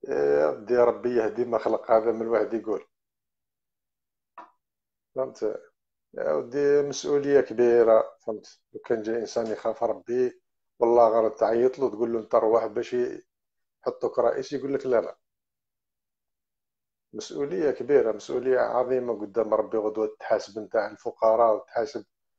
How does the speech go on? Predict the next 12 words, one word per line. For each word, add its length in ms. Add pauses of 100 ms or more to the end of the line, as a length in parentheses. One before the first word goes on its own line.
(340)
على 100
المساكين، 800
وتحاسب 500
على 140
الناس 340
اللي 400 (640)
أعدموا 500
بغير 440
حق، 420
وتحاسب 580
نتاع 300
على، 340